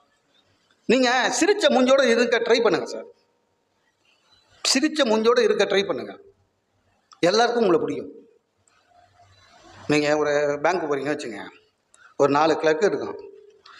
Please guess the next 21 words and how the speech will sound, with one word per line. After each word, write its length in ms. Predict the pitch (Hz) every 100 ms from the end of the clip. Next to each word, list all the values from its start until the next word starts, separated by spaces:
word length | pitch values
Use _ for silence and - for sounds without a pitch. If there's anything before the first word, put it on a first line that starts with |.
| -
சிரிச்சா 440 | - 262 - 226
மாதிரி 220 | 196 226
வேலை 200 | 185 196
செய்கிற 240 | 190 185 170
கிளர்க்கை 280 | 170 165 202
பார்த்தா 280 | 175 190 185
எல்லாரும், 420 | 165 196 170 -
எல்லா 260 | 175 226
கஸ்டமரும் 420 | 240 - 226 220 190
அவங்ககிட்ட 200 | 180 180
தான் 120 | 180
போவாங்க. 280 | 151 120 - - - _ _ _ _ _ -
"சிரிச்ச 240 | 202 -
மூஞ்சி 200 | 196 180
வேன், 140 | 139 123
நல்லவன்" 320 | 143 175 127
அப்படிம்பாங்க. 360 | 113 113 - - _ _ _ - - _
நல்லவன் 340 | 151 208 254 240
வேற 180 | 208
சொல்லுவாங்க 380 | 190 185 160 139
சார், 380 | 156 170 - -